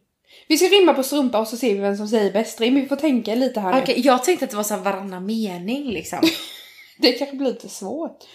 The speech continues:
Speaker 1: Är det inte bättre att bara ha en och så bara gör vi varsitt rim och sen så bara ser vi vilken som blir bäst?
Speaker 2: Får man googla?
Speaker 1: <clears throat> Men vi måste ju, vi får ju skriva upp i våra telefoner.
Speaker 2: Men jag vet ju inte ens vad ett rim är.
Speaker 1: Ja, men vad ska vi ha för sak då?
Speaker 2: Rumpa.
Speaker 1: Rumpa.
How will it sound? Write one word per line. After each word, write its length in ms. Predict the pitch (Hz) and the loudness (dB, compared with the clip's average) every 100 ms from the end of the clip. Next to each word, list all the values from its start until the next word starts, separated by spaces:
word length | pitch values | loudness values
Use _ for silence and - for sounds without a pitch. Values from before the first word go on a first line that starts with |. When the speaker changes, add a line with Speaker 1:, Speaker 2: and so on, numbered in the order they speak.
| - - - | -20 -20 2
Speaker 1:
Är 120 | 269 | 4
det 60 | 285 | 4
inte 120 | 269 | 4
bättre 280 | 381 - 285 | 2 2 4
att 60 | |
bara 100 | 277 | 4
ha 280 | 247 254 - | 6 6 6
en 340 | 269 226 220 | 4 4 2
och 80 | 233 | -4
så 80 | 233 | 0
bara 140 | 269 | 2
gör 180 | 254 240 | 4 4
vi 80 | 226 | 2
varsitt 440 | 214 240 214 220 | 2 2 0 -4
rim 240 | 214 196 - | 0 -2 -2
och 80 | 226 | -6
sen 140 | 226 208 | -6 -4
så 60 | |
bara 120 | 214 | -4
ser 140 | 226 233 | -4 -6
vi 60 | |
vilken 220 | 196 196 202 | -6 -6 -8
som 120 | 196 | -6
blir 100 | 190 | -4
bäst? 460 | 196 - - - _ - - - - | -6 -6 -14 -18 _ -14 -10 -10 -4
Speaker 2:
Får 80 | 277 | -2
man 160 | 277 | 0
googla? 340 | 277 254 240 302 | -2 0 -2 0
Speaker 1:
<clears throat> 760 | 285 285 - 294 320 247 - _ - | 0 0 0 4 6 4 -2 _ -2
Men 180 | 233 254 | 2 4
vi 100 | 262 | 4
måste 300 | 277 277 240 | 0 -2 -4
ju, 160 | 240 | -2
vi 80 | 226 | -4
får 120 | 254 | -2
ju 40 | 262 | -4
skriva 280 | - 269 254 | -2 0 0
upp 180 | 254 | -2
i 20 | 220 | -4
våra 140 | 214 | -2
telefoner. 280 | 220 202 262 | -2 -2 2
Speaker 2:
Men 80 | 294 | 6
jag 160 | 294 294 | 6 6
vet 120 | 311 | 0
ju 40 | |
inte 120 | 311 | 0
ens 120 | 302 226 | -2 -2
vad 100 | 269 | -2
ett 60 | 277 | -2
rim 260 | 269 254 - | -2 -4 -4
är. 760 | 277 285 311 311 247 190 190 190 - | -6 -4 -2 -2 -4 -6 -8 -12 0
Speaker 1:
Ja, 80 | 247 | 4
men 120 | 294 | 6
vad 160 | 330 339 | 6 4
ska 100 | 330 | 0
vi 60 | |
ha 240 | 302 320 320 | 4 4 4
för 100 | 311 | 4
sak 320 | 339 339 339 | 4 4 4
då? 80 | 226 | 2
Speaker 2:
Rumpa. 440 | 320 320 254 247 - - | 4 0 0 -2 -2 -8
Speaker 1:
Rumpa. 520 | 240 339 262 - 240 | 2 4 4 4 2